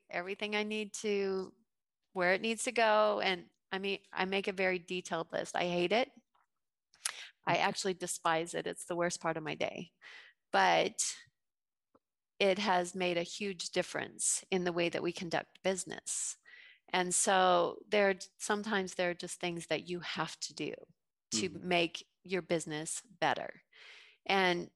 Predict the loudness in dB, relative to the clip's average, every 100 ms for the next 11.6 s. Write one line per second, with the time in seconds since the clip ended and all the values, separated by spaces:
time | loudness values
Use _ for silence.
0 | _ 2 4 4 4 4 2 0 0 2
1 | 2 2 2 0 0 -2 -6 -8 -6 -2
2 | 0 0 0 -2 -2 0 2 2 2 0
3 | -2 -8 -4 -2 -2 -2 -4 -10 -20 _
4 | _ -2 0 0 2 4 2 -2 _ _
5 | _ -2 4 4 4 2 0 -4 0 2
6 | 2 0 -4 -8 -4 0 2 2 2 -2
7 | -6 -4 -2 0 0 2 4 6 4 2
8 | -2 -6 _ _ _ _ _ -2 0 2
9 | 2 2 0 2 0 0 0 2 4 4
10 | 0 -8 -10 -12 _ _ _ -20 -20 -20
11 | _ -2 4 6 4 2